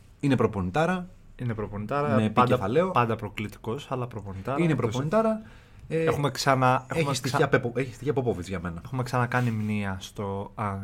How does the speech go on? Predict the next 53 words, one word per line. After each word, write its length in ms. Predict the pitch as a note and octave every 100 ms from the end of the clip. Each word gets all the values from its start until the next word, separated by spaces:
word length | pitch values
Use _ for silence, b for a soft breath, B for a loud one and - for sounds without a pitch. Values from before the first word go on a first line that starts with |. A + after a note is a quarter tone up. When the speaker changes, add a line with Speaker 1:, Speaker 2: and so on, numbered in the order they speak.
| G2
Speaker 2:
για 100 | G2+
μπάσκετ. 340 | G#2 G#2 G2 - -
Speaker 1:
Ναι, 120 | A2+
Speaker 2:
Ναι, 60 | A#2
Speaker 1:
έχει 180 | B2+
Speaker 2:
ναι, 60 | A2+
Speaker 1:
στοιχεία 180 | F#2+ F#2+
Speaker 2:
ναι, 60 |
ναι. 60 | G#2+
Speaker 1:
Ποπόβιτς 320 | G#2 F2+ E2+
ο 20 | E2+
άνθρωπος. 360 | D#2+ - F2
Speaker 2:
Έχουμε 160 | A#2 C3
ξανακάνει 400 | B2 B2 B2+ B2+
μνήα 320 | A#2 A2+ A2
για 160 | G#2 G2+
το 100 | G2+
πώς 200 | A2 -
παλεύει 400 | G#2+ G#2 G#2 G2+
με 120 | G#2
ένα 160 | G2 F#2+
νεανικό 420 | G2 G2 G2 G2+
σύνολο 440 | - G#2 G2+ F#2+ G2
να 100 | G2
παίξει 240 | G#2+ -
ποδόσφαιρο 480 | - G2 F#2+ - G2
και 140 | F#2+
να 420 | G#2 G2+ F#2+ G2 F#2+
παρουσιάσει 560 | G2+ G2+ G2+ G2 -
κάτι 320 | - G2+ F#2 G2+
δυνατό 360 | G2+ G2 G2
στο 180 | F#2 F#2+
γήπεδο. 420 | G2 A2 D3+ D#3 D3+ B B B B
Το 80 | C3
έκανε 280 | B2+ B2+ A2+
στη 120 | A#2
Λεωφόρο 280 | A2+ G#2+ G#2
την 80 | G#2
προηγούμενη 300 | G#2+ G#2 G2+
εβδομάδα 380 | F#2+ G#2+ A#2 A2
με 220 | G#2+ G#2
μπροστάρι 760 | B2+ A2+ G#2 - B2 A2+ G2+ - b b b
τον 100 | G#2+
δεκαεννιάχρονο 680 | G#2 G#2+ G2+ G#2 F#2+ G2 G2
Κωνσταντέλια. 640 | G2+ - F#2 G#2+ A#2+ D3
Speaker 1:
Τι 80 | E3
παιχτάρα 720 | C3+ G#2+ - C#3 C3+ B2+ B2
είναι 120 | A2+
αυτός 300 | G#2+ - -
ο 60 | A#2+
Κωνσταντέλιας, 800 | A2+ - G#2+ G#2 G#2+ G#2 G2 F#2+
ρε 80 | F#2+
φίλε. 300 | - F#2+